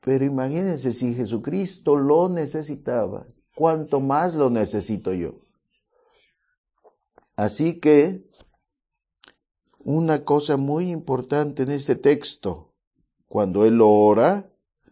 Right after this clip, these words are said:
la gente lo encuentra, lo están buscando.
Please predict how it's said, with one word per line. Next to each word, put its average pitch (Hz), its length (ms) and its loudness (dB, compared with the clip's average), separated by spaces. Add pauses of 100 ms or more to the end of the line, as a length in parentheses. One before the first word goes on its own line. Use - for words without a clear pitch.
(400)
la 101 180 -2
gente 113 560 0
lo 135 240 6
encuentra, 156 1040 4
lo 117 140 6
están 143 280 2
buscando. 185 960 2